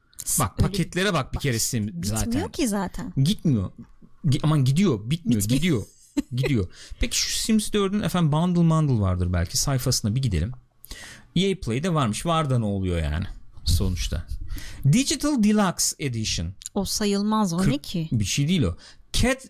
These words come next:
Speaker 2: Di-, Deluxe artı Cats and Dogs Bundle yüz yirmi lira. Digital Deluxe Plus Seasons Bundle yüz yirmi lira.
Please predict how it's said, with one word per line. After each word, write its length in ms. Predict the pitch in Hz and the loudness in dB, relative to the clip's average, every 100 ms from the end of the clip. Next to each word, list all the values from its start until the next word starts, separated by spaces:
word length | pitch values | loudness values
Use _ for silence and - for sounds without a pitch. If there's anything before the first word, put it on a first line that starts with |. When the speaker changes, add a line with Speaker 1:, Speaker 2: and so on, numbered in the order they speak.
| 160 | 0
Speaker 2:
Di-, 360 | 202 - 156 135 | 0 0 -2 2
Deluxe 420 | 190 294 349 - | 4 2 0 -2
artı 360 | 269 262 233 214 | -2 0 -2 0
Cats 400 | - 269 - - | 2 2 -2 -4
and 280 | 180 156 135 | -2 0 0
Dogs 280 | 208 - | -2 -2
Bundle 440 | 247 254 233 185 147 | 0 2 2 2 4
yüz 280 | 139 156 175 | 4 4 4
yirmi 240 | 240 294 | 4 4
lira. 320 | 330 359 349 - _ _ _ _ _ _ - - - - - - - - - - - - 143 | 2 0 -2 -6 _ _ _ _ _ _ -20 -20 -20 -20 -20 -20 -20 -18 -16 -14 -16 -2 2
Digital 300 | 220 - 392 233 190 - | 2 2 0 0 -2 0
Deluxe 420 | 190 254 302 - - | 0 0 0 -4 -2
Plus 240 | 226 202 | 0 2
Seasons 720 | - - 247 311 277 226 - | 0 0 0 2 2 2 0
Bundle 480 | 160 143 127 110 104 | 0 0 0 -2 0
yüz 260 | 123 165 190 | 2 4 4
yirmi 220 | 254 302 | 2 2
lira. 360 | 311 320 330 | 4 2 0